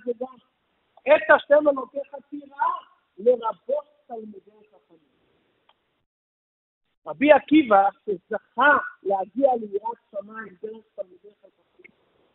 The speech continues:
הבין שכוונת התורה כן, "השם אלוקיך תירא" דרך התלמיד חכם, כי תראה הנשמה שלו,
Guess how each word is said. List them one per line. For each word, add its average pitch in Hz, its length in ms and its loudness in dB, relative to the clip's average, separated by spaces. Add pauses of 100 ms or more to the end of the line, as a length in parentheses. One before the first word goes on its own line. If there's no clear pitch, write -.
(160)
הבין 220 560 -2
שכוונת 233 720 -10
התורה 254 380 -12 (140)
כן, 311 200 -20 (480)
"השם 302 180 -4 (140)
אלוקיך 302 380 -10 (140)
תירא" 262 220 -10 (260)
דרך 302 340 2
התלמיד 240 500 -10
חכם, - 440 -20 (360)
כי 190 60 -20 (100)
תראה 240 280 -8 (1300)
הנשמה 202 560 6
שלו, 180 360 -2